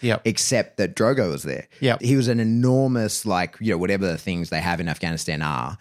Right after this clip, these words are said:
Speaker 2: We used to call them, like, Afghan wolfhounds, but they're not that. I don't
Speaker 1: They
Speaker 2: know
Speaker 1: look
Speaker 2: what
Speaker 1: like
Speaker 2: they are.
Speaker 1: Tibetan Mastiffs.
Speaker 2: Yeah, they're just these
Speaker 1: Yeah.
Speaker 2: enormous dogs.
Speaker 1: Mm.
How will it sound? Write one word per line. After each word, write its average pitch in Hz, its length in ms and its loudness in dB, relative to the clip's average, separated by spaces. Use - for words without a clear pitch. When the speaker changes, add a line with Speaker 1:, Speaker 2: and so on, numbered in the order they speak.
Speaker 2:
We 175 60 6
used 220 100 2
to 220 60 0
call 139 220 2
them, 117 140 0
like, 95 280 -2
Afghan 95 460 -2
wolfhounds, 87 520 -4
but 104 120 -8
they're 107 100 0
not 110 320 0
that. 69 260 -2
I 135 80 2
don't 147 80 2
Speaker 1:
They 143 60 4
Speaker 2:
know 151 60 4
Speaker 1:
look 180 100 4
Speaker 2:
what - 60 2
Speaker 1:
like 131 160 2
Speaker 2:
they 87 60 -4
are. 90 100 2
Speaker 1:
Tibetan 120 340 -2
Mastiffs. - 460 -2
Speaker 2:
Yeah, 143 140 4
they're 120 100 -2
just 156 200 0
these 135 160 2
Speaker 1:
Yeah. 117 280 4
Speaker 2:
enormous 113 320 0
dogs. 73 420 -4
Speaker 1:
Mm. 131 300 0